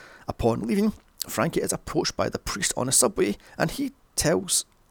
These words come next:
her she has stigmata. How did he come to this one? Who cares?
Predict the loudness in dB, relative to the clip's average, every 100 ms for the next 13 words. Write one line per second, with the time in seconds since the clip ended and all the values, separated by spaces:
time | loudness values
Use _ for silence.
0 | _ 0 2 4 0 -8 _ _ 0 4
1 | 4 2 0 2 2 2 2 0 -6 -6
2 | 2 4 4 2 -4 _ _ _ _ _
3 | _ -12 -6 -2 -2 -4 -8 -4 -4 -2
4 | 2 4 4 2 -2 0 4 6 8 8
5 | 6 6 2